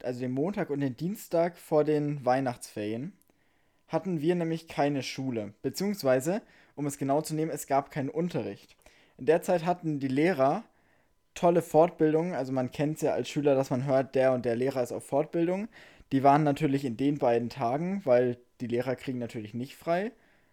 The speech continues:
Also ich verste-, ah, verstehe nicht, wie das ganz so, die sich im Kultusministerium das gedacht haben, so.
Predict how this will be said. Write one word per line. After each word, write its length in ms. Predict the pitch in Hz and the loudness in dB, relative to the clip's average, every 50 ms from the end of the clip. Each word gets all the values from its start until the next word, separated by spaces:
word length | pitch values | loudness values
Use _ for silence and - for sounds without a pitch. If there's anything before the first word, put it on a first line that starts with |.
| _ _ | _ _
Also 180 | - 135 120 127 | -6 -4 -4 -4
ich 220 | - - - - | -4 -6 -10 -14
verste-, 400 | - - - 143 135 - 156 - | -8 -4 -4 -2 -2 -4 -6 -6
ah, 160 | - 139 143 | -6 -8 -8
verstehe 280 | - - 151 - 151 147 | -8 -8 -4 -2 0 0
nicht, 140 | 151 147 139 | 0 0 -2
wie 40 | 139 | -2
das 140 | 131 131 - | -4 -2 -2
ganz 300 | 131 127 131 123 - - | 0 -2 -2 -2 -6 -4
so, 340 | - 135 127 127 120 120 131 - _ _ _ _ _ _ _ _ _ _ _ _ _ _ _ _ - | -2 0 2 2 0 -2 -4 -8 _ _ _ _ _ _ _ _ _ _ _ _ _ _ _ _ -18
die 320 | - - - 107 135 135 | -18 -10 -4 0 0 0
sich 160 | 127 131 127 | 0 0 -2
im 100 | 135 117 | -4 -2
Kultusministerium 600 | - 156 156 156 135 156 139 123 - 143 131 131 | 2 2 2 2 0 -2 -4 -2 -2 -2 -2 -2
das 120 | 123 117 - | -4 -6 -6
gedacht 360 | 123 101 110 127 - - - | -4 -4 -4 -4 -4 -4 -4
haben, 140 | 185 180 170 | -2 -2 0
so. 240 | 170 175 175 190 | 2 0 0 0